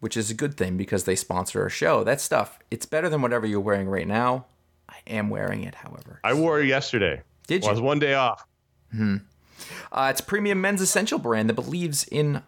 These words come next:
Speaker 1: smart design and premium fabrics. And, uh, I gotta say, I agree with that kind of stuff. Uh, I've tried other, I've tried other brands. I've gone, I've done premium underwear before, and I gotta say,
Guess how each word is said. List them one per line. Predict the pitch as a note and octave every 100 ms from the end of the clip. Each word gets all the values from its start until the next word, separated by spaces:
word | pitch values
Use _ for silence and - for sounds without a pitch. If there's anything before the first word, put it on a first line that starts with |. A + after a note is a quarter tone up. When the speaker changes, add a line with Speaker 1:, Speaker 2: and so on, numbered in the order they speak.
| -
Speaker 1:
smart | - - - G3 A#3+
design | G#3 D3+ C#3 C3
and | A#2
premium | C3 B2 A2
fabrics. | - G#2 G2+ - - -
And, | - A#2 A#2
uh, | A2+
I | C3+
gotta | F3
say, | F3 E3
I | C#3+
agree | A#2 C3
with | A#2
that | G2 G2
kind | G#2 F#2+
of |
stuff. | - F2+ - - - - - -
Uh, | G2 G#2+ G#2+ F#2+ C#2+ - _ _ _ _ _ _ _ _ - _
I've | B2
tried | - A#2+ A2+
other, | A2 A2
I've | B2+
tried | D#3 C3
other | A2 G#2+
brands. | G2+ G2+ G#2+
I've | A#2
gone, | G2 A2+ A2
I've | A#2 A#2
done | C#3+ A#2+
premium | A#2+ A2+ G#2+
underwear | G2+ G2 G2 G2
before, | G2+ - G#2 G#2+
and | - D3+
I |
gotta | A3 A#3
say, | - B3+ A3+ G#3